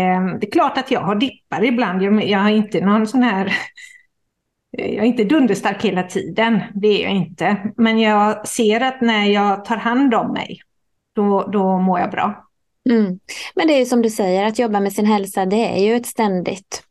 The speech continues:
Speaker 2: pågående arbete.
Speaker 1: Mm.
Speaker 2: Man testar saker och man, eh, lägger till saker och man kanske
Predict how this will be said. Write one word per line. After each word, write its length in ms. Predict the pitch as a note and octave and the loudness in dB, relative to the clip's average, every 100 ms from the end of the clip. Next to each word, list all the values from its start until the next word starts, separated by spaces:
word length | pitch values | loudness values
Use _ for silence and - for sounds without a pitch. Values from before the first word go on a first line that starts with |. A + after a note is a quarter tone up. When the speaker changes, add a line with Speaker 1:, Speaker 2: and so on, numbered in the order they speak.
| - | -2
Speaker 2:
pågående 600 | A3 F#3 F3+ F#3 F3+ F3+ | 0 -2 -2 -2 -2 -2
arbete. 800 | F#3 F3+ F3+ - G3+ G#3 G#3+ A3+ - - - _ | -4 -6 -8 -6 -2 0 0 -4 -12 -20 -20 _
Speaker 1:
Mm. 120 | G3 F#3+ | 0 2
Speaker 2:
Man 220 | A#3 A#3 | 2 2
testar 500 | B3 A#3 - G#3+ G#3+ | 0 -4 -2 -2 0
saker 840 | G#3 G#3+ G3+ - G3+ G3+ G3+ G3 | -2 -4 -4 -4 0 2 2 2
och 140 | F#3+ F#3+ | 0 0
man, 420 | G3 F#3+ F#3+ F#3+ | 0 2 0 0
eh, 260 | F#3 F3+ F#3+ | 2 2 2
lägger 220 | A3 G#3+ | 2 0
till 500 | A3 F3+ F#3+ G3+ G3+ | 0 0 2 2 0
saker 720 | G#3 G3 F#3 - F#3+ F#3 F#3 | -2 -4 -6 -2 0 2 2
och 120 | F#3+ | 0
man 160 | F#3+ F#3+ | -2 -2
kanske 560 | G3+ F#3+ G3 F#3 F#3 | -4 -2 0 2 0